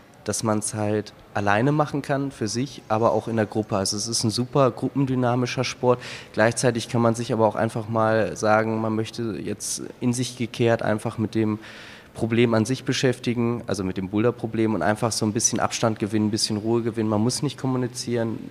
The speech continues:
Wie gesagt, ich kenn's aus der Halle immer, wenn man kommunizieren will, findet man jemanden. Man kann's aber halt auch, wie gesagt, für sich machen. Das find ich sehr schön, dass das so ein abwechslungsreiches Thema ist und dass man zum Beispiel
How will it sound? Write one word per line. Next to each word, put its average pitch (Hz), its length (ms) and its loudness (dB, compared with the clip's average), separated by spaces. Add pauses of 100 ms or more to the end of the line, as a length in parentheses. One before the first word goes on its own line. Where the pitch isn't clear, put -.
(120)
Wie 107 100 -4
gesagt, 107 320 -2
ich - 260 -12
kenn's 110 220 4
aus 107 140 4
der 113 100 4
Halle 110 200 4
immer, 120 340 2
wenn 113 80 2
man 110 340 2
kommunizieren 117 640 2
will, 120 160 4
findet 143 300 0
man 123 180 -4
jemanden. 123 480 -2 (640)
Man 107 160 0
kann's 120 300 -2
aber 104 280 2
halt 110 380 0
auch, 104 380 0 (200)
wie 107 200 -6
gesagt, 104 300 -2
für - 160 -6
sich 104 180 -4
machen. 104 220 0
Das 95 120 -2
find - 160 -4
ich 107 120 -6
sehr 104 140 0
schön, 98 200 0
dass 95 160 -4
das 101 140 -4
so - 80 -4
ein 95 60 -2
abwechslungsreiches 98 1000 -4
Thema 101 220 -2
ist - 100 -6
und 101 100 -2
dass 98 160 -2
man 104 140 0
zum 104 160 -4
Beispiel 110 480 2